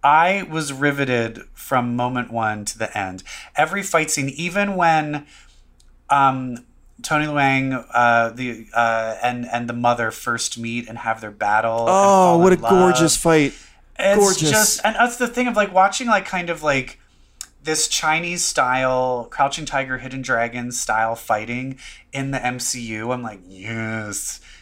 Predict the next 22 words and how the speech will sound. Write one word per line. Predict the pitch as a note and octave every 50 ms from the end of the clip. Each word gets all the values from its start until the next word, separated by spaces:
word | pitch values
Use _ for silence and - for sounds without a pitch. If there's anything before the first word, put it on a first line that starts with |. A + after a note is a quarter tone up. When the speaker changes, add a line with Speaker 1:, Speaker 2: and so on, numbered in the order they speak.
| _ _ _
Speaker 1:
yes, | - - F2 G2 G#2 G2+ F#2+ F#2+ F#2 G#2 A2 G#2 - - - - - - - - _ _ - _ _ _ _ _ _ _ -
more, | A2 A2+ B2+ C3+ C#3 C3+ B2+ A2+ G2+ - - - _ _ _ _ _ _ - - _ _ _ _
more." | - A2 G#2+ G#2 G2+ F#2+ E2+ D#2 - - _ _ _ _ _ _ _ _ _ _ _ - - - - _
Speaker 2:
More | - A#2+ B2 B2 C3 C3
of | B2+ G2+
that. | G#2+ G#2+ G#2 G2 G2 F#2+ - -
I | G#2+
love | G2+ F#2+ F#2+ G#2 G#2 G#2 F#2 F#2
that. | F#2 F2+ F2+ F2+ F2+ - - _ _ -
I | A#2
lo-, | A2+ A2+ A#2+ B2+ -
I | C3+ C#3
just | C#3 F3 E3+ - D3+
loved, | D3+ D#3+ D#3+ D#3 D3+ -
oh, | F#3+ D#3+ C3
Michelle | B2 B2 - - C#3 A#2 G2+ G2
Yeoh | F#2+ F#2+ A#2 D3 D#3+ D#3+ D#3+ D#3 D#3 D#3
when | D3 C3 A2+
they | A2 A2 G#2+
introduced | A2 A2 A2 A2 - G#2+ G2 - -
her, | - - C3+ C3+ C#3 C#3 C#3 C#3 - B2
Speaker 1:
Mm-hmm. | A#2+ C3+ C3+ C3 C3 C3 C3 C#3+ D3 D3